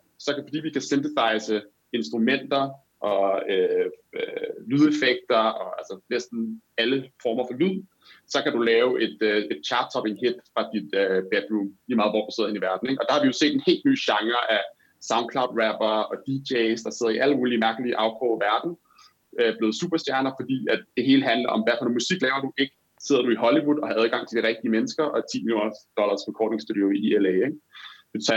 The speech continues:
øhm, jeg tror ikke, det er fordi, at alle videoer og alle film om ti år kommer til at være hundrede procent genereret af A I, men jeg tror, vi kommer til at se en subgenre af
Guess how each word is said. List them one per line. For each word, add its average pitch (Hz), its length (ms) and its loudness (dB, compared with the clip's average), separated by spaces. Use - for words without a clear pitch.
øhm, 104 180 -2
jeg 123 100 -2
tror 120 140 0
ikke, 131 160 -2
det 147 60 0
er 147 100 -12
fordi, 131 140 -10
at - 60 -8
alle 131 120 2
videoer 117 340 -4
og 107 60 -6
alle 123 140 0
film 143 160 -8
om 113 40 -18
ti 135 60 -6
år 117 140 0
kommer 110 200 -6
til - 120 -2
at - 120 -6
være 98 160 2
hundrede 127 260 0
procent 113 260 -4
genereret 107 420 2
af - 40 0
A 101 320 0
I, - 20 -2
men 117 120 0
jeg 110 60 0
tror, 110 160 -2
vi 131 80 -2
kommer 113 160 0
til 120 140 2
at - 100 -6
se 135 60 4
en - 140 -4
subgenre 107 580 0
af 104 40 -2